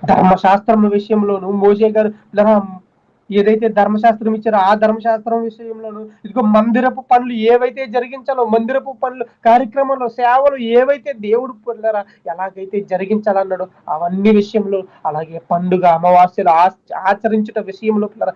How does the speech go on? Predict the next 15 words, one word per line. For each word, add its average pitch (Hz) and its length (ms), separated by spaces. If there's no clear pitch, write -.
ఏంటి, 170 280
అసలు 165 240
ఏంటి 185 380
పిల్లరా? 170 400
హిజ్కియా 208 440
గారి 202 160
జీవితం 214 500
చూస్తే 208 440
పిల్లరా 180 260
ఎంతో 180 280
ఆనందం, 185 640
నిజంగా 180 320
చాలా 156 160
బాగుంటుంది 180 460
పిల్లరా 151 300